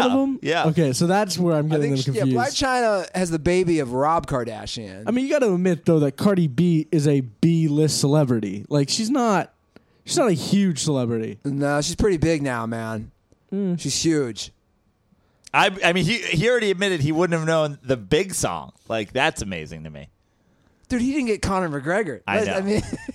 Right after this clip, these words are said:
Speaker 1: The funny thing about that is I th-, was thinking McGregor for a while.
Speaker 2: He said it.
Speaker 3: Fredo
Speaker 2: That's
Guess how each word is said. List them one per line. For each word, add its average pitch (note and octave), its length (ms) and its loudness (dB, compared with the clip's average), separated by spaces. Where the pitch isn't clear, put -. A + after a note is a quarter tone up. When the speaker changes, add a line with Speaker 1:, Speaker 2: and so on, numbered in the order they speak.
Speaker 1:
The F3+ 140 -2
funny B3 240 2
thing A3 100 2
about E3+ 200 2
that G3 140 2
is E3 140 2
I F#3 200 0
th-, - 280 -10
was E3 240 -2
thinking G#3+ 480 0
McGregor C#3+ 560 0
for D3 100 -2
a B2+ 80 0
while. D#3 280 2
Speaker 2:
He C#3 80 2
said C#4+ 240 4
it. D3 180 0
Speaker 3:
Fredo D#4+ 220 0
Speaker 2:
That's F4+ 140 2